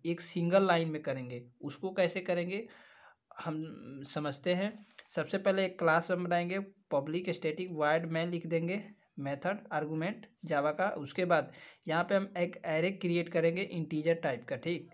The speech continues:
और equal to लगाएंगे, न्यू कीवर्ड लिखेंगे और इंट लगाएंगे, जो एरे का जो आपका टाइप है इंटीजर। उसके बाद स्क्वायर ब्रैकेट्स आप लगाएंगे। उसके बाद just यहीं पे आप वैल्यू इनिशियलाइज कर देंगे,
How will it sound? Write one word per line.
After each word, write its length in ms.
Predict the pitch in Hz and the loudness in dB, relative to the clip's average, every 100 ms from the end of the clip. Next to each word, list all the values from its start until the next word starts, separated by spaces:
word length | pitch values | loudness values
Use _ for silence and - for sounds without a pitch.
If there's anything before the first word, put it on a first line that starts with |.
| - - - - - | -20 -20 -18 -6 2
और 200 | 151 165 | 2 2
equal 380 | 165 - 196 | -2 4 4
to 120 | 202 196 | 6 6
लगाएंगे, 420 | 180 165 170 185 | 6 6 4 2
न्यू 280 | 175 175 185 | 4 4 2
कीवर्ड 340 | 180 185 175 175 | 0 4 4 4
लिखेंगे 420 | 170 160 170 180 | 0 -2 -2 -4
और 380 | - 151 151 - | -4 0 0 0
इंट 320 | 180 180 185 180 | -4 -4 -2 2
लगाएंगे, 500 | 165 151 147 165 226 - _ - | 4 2 0 -2 -4 -10 _ -10
जो 480 | 156 156 147 147 - - | -2 0 0 -2 -12 -6
एरे 200 | 143 151 | -2 0
का 140 | 160 160 | 0 4
जो 120 | 165 | 4
आपका 240 | 156 160 | 4 0
टाइप 300 | - 139 143 | 0 -2 -2
है 140 | 143 156 | -2 -4
इंटीजर। 500 | 156 139 127 147 180 170 | -4 -6 -6 -4 -6 -10
उसके 280 | 139 - 180 | -10 -4 0
बाद 240 | 185 175 | 2 0
स्क्वायर 460 | - - 147 156 180 | -2 -2 2 4 4
ब्रैकेट्स 480 | 165 156 - 160 - | 2 0 -2 -4 -2
आप 160 | 151 147 | -2 -2
लगाएंगे। 500 | 139 131 131 160 196 - - - - - - - _ | -2 -2 -2 -4 -6 -12 -20 -20 -14 -14 -14 -20 _
उसके 240 | 175 - 202 | -8 0 4
बाद 200 | 202 170 | 4 6
just 300 | 190 196 196 | 4 4 -2
यहीं 320 | 165 165 202 | 0 2 2
पे 140 | 208 202 170 | 2 2 2
आप 160 | 170 160 | 2 0
वैल्यू 360 | 156 160 170 196 | 2 2 2 -2
इनिशियलाइज 540 | 165 160 160 139 135 | -4 -2 -2 -2 -4
कर 160 | 135 127 | -6 -4
देंगे, 360 | 120 120 120 | -6 -8 -12